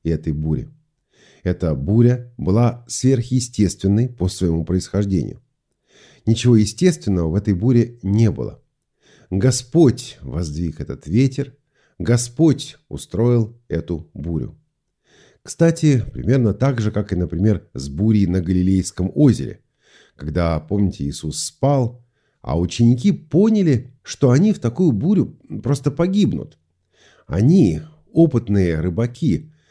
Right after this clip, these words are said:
люди, которые жили всю жизнь в этих окрестностях, которые знали это море, которые знали это озеро, они понимали, что с этой бурей им не справиться. Они это чётко знали, и они видели, что буря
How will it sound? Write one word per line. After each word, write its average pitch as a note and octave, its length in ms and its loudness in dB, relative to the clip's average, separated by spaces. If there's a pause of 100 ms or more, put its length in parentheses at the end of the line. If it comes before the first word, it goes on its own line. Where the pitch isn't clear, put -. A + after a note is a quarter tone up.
(220)
люди, D3+ 280 4
которые A2 600 2
жили A2 380 2
всю B2+ 240 -2
жизнь F2 400 0
в C#2 80 -12
этих C#2+ 200 -10
окрестностях, - 680 -4 (460)
которые C#3 280 2
знали D3+ 400 2
это D#2 220 -2
море, A#1+ 260 -12
которые A#2 260 2
знали E3+ 300 4
это F2+ 160 0
озеро, D2+ 480 -8 (600)
они B2 240 6
понимали, B2+ 520 2
что G2 480 -2
с - 160 -6
этой B2+ 260 2
бурей A2 520 0 (180)
им G2 220 2
не F#2+ 100 2
справиться. - 680 -4 (720)
Они G2 220 2
это F2+ 200 0
чётко - 500 0
знали, A2 540 0 (300)
и - 60 -4
они C3 200 -2
видели, A#2 380 0
что - 280 -4
буря A2 480 2